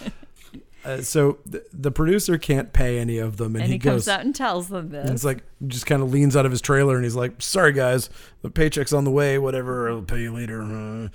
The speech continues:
Speaker 2: and then, uh, it, it closes the door and Arthur lags behind,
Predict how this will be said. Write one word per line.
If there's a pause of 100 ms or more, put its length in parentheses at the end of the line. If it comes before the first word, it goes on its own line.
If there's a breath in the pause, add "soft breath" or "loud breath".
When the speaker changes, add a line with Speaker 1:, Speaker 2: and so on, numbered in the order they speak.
(340 loud breath)
Speaker 2:
and
then,
uh,
it, (340)
it
closes
the
door
and
Arthur
lags
behind,